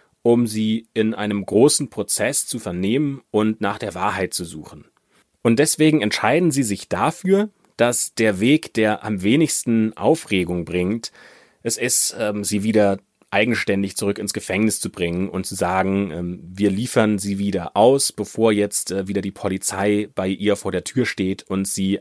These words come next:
medienwirksam, ja, mitnimmt. Und deswegen bitten sie darum, dass Leonard wieder die Kaution zurückfordern soll und im Gegenzug Casey dann als Gefangene zurücklässt.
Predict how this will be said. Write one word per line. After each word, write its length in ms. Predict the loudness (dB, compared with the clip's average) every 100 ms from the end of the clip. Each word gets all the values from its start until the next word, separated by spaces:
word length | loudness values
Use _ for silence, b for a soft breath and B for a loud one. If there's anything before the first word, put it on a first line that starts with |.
| -4
medienwirksam, 1080 | -2 0 2 2 2 0 0 -4 -4 -6 -10 _ -18
ja, 180 | -16 -6
mitnimmt. 540 | -6 -4 -8 -8 -10 B B B B -2
Und 100 | 2
deswegen 400 | 2 2 2 2
bitten 260 | 2 2
sie 120 | 0
darum, 460 | 0 0 0 -2 -4 _ _ -2
dass 180 | 0
Leonard 540 | 2 2 2 0 -4 -10
wieder 280 | -4 2 2
die 180 | 2 -4
Kaution 540 | 0 0 2 2 2
zurückfordern 640 | 0 -6 -6 -6 -6 -4
soll 340 | -4 -2 -4 -4
und 140 | -4 -4
im 120 | 0
Gegenzug 560 | 0 0 -2 -2 -4 B B B _
Casey 400 | -2 0 0 -2
dann 240 | -2 -4
als 300 | -4 -6 -6
Gefangene 440 | -6 -2 2 2 0
zurücklässt. 680 | -4 -8 -12 -14 -14 -16